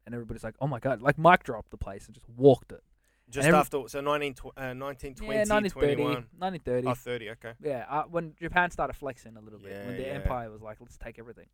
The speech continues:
Speaker 1: Um, so that's what they did, yeah. They went, "Fuck you. We're not, we're, watch us take it, and you got, not gonna do anything about it." And then they took it, and they,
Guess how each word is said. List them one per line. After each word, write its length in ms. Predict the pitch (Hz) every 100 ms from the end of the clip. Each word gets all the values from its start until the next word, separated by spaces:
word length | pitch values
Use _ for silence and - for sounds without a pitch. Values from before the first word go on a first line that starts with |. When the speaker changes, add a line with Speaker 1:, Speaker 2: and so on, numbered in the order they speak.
| _ _ _ _ _ _ _ -
Speaker 1:
Um, 420 | 123 120 113 104 - _ -
so 100 | 156
that's 140 | 175
what 80 | 175
they 80 | 143
did, 200 | 151 135
yeah. 180 | 156 143
They 120 | 120
went, 160 | 123 _
"Fuck 200 | 175 -
you. 320 | 196 175 151 - _ -
We're 100 | 160
not, 180 | 123 165
we're, 180 | 165 175 -
watch 260 | 180 208
us 100 | 185
take 240 | - 185 170
it, 60 |
and 80 | 151
you 60 | 160
got, 180 | 165 151
not 120 | 156
gonna 100 | 147
do 100 | 151
anything 240 | 156 143
about 240 | 127 135 135
it." 40 |
And 100 | 120
then 80 | 127
they 80 | 131
took 200 | - 156
it, 20 |
and 100 |
they, 60 | 117